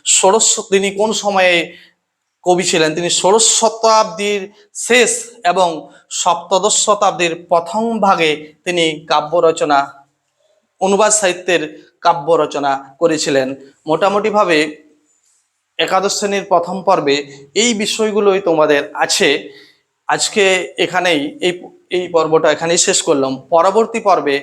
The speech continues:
আমরা আলোচনা করব ভাগবতের অনুবাদ নিয়ে।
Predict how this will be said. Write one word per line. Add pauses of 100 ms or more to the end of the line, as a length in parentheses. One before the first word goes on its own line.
(340)
আমরা (140)
আলোচনা
করব (920)
ভাগবতের (680)
অনুবাদ
নিয়ে।